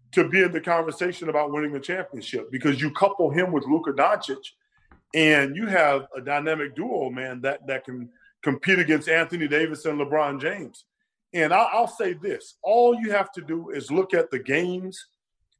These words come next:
where the, the other great duos played against the Mavericks. Luka, and when K P was healthy,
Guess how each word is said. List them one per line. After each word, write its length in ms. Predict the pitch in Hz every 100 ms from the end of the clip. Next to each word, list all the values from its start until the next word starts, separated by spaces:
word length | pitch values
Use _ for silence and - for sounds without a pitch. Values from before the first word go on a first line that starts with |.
| _ _ _ _ -
where 280 | 143 165
the, 260 | 147 147 143 -
the 140 | 135 139
other 260 | 165 185
great 320 | 151 120 160 190 127
duos 600 | 156 175 175 175 202 196 - - _ _
played 220 | 160 175
against 300 | 185 180 180
the 80 | 175
Mavericks. 500 | 160 185 190 208 - _ _ _ _
Luka, 600 | 131 127 196 226 240 240 240
and 180 | 147 135
when 100 | 135
K 220 | 175 185
P 160 | 185 202
was 220 | 165 -
healthy, 480 | 160 202 220 233